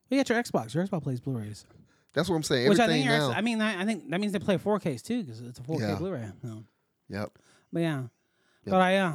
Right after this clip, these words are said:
Speaker 1: I, I, we've been going off it for the last,
Speaker 2: I know.
Speaker 1: like, ten minutes.
Speaker 2: <laughs>
Speaker 1: But yeah, so I guess that's it for, uh, for Yeah Baby Podcast for this week.
Speaker 2: Yeah.
Speaker 1: Have you seen these movies? Have you, s-, you know,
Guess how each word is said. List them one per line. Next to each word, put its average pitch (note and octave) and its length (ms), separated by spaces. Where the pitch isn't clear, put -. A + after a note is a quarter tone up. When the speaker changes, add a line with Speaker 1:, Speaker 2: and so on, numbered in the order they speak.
Speaker 1:
I, E3 120
I, D#3 240
we've F3+ 160
been G3+ 140
going E3 160
off F3 240
it D3+ 60
for D3 200
the C3 60
last, - 100
Speaker 2:
I - 140
know. C#3 220
Speaker 1:
like, B2 100
ten F#3 100
minutes. D3+ 220
Speaker 2:
<laughs> - 60
Speaker 1:
But A#3 100
yeah, G3 140
so A3+ 120
I G#3 80
guess A3+ 160
that's A3+ 220
it A3 100
for, G3 260
uh, E3+ 500
for E3 360
Yeah F3 220
Baby E3 200
Podcast E3 680
for E3+ 80
this E3 200
week. C#3 380
Speaker 2:
Yeah. F#2+ 420
Speaker 1:
Have F#3 200
you F3 60
seen G#3+ 180
these F#3+ 180
movies? F3+ 560
Have D3 120
you, C#3+ 40
s-, C3 160
you E3 160
know, C#3 360